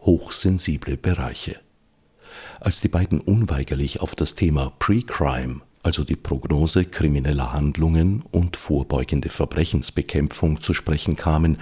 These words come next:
machte sich im Publikum Unruhe bemerkbar. Ganz ohne Frage ist dieses Themenfeld hochinteressant,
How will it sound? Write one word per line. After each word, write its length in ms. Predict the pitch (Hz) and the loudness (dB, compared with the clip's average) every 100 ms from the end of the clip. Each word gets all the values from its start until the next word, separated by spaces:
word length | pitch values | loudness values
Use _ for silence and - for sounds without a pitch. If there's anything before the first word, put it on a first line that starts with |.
| - - - - | -8 -20 -20 -4
machte 360 | 90 90 - 92 | -2 -2 0 2
sich 240 | 95 - | 2 0
im 100 | 104 | -2
Publikum 760 | - 71 - 80 - 82 101 123 - | 0 -4 -2 -6 0 2 2 0 -4
Unruhe 600 | 90 76 62 67 67 67 | 0 2 0 -2 -2 -2
bemerkbar. 720 | - 76 64 - - 71 - _ _ _ _ - - - - _ - | 0 0 0 -6 -8 -8 -8 _ _ _ _ -18 -18 -20 -20 _ 0
Ganz 320 | 107 98 - | 2 2 2
ohne 200 | 110 98 | 2 2
Frage 480 | - 73 64 - 71 | 2 0 0 -2 -2
ist 300 | - 95 - | 2 0 0
dieses 280 | 80 95 - | 0 0 2
Themenfeld 680 | 82 78 76 78 85 - - | 2 2 2 0 0 -2 -2
hochinteressant, 1000 | 73 - - 78 87 98 - 73 64 | -2 -2 -4 0 2 2 2 0 -2